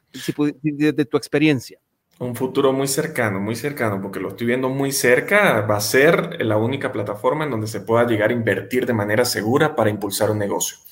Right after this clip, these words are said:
Speaker 2: Lo vemos con la pandemia. Habían estudios que indicaban que en el año dos mil veinticinco aproximadamente se iba a intensificar el tema de ventas en línea.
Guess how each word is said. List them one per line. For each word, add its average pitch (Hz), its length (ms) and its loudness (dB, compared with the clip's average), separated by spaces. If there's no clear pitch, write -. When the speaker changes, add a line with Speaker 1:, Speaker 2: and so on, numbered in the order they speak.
Speaker 2:
Lo 123 240 8
vemos 165 520 6
con 131 140 0
la 110 140 2
pandemia. 107 720 -2
Habían 151 360 0
estudios 143 480 -2
que 123 100 -8
indicaban 127 420 -4
que 123 80 -6
en 107 60 -2
el 101 80 -2
año 135 180 -2
dos 113 180 -2
mil 123 140 -4
veinticinco 135 480 -4
aproximadamente 131 1040 0
se 110 320 2
iba 131 460 4
a 101 560 0
intensificar 123 1040 0
el 120 140 2
tema 135 220 2
de 110 100 6
ventas 165 600 0
en 110 180 -2
línea. 117 480 0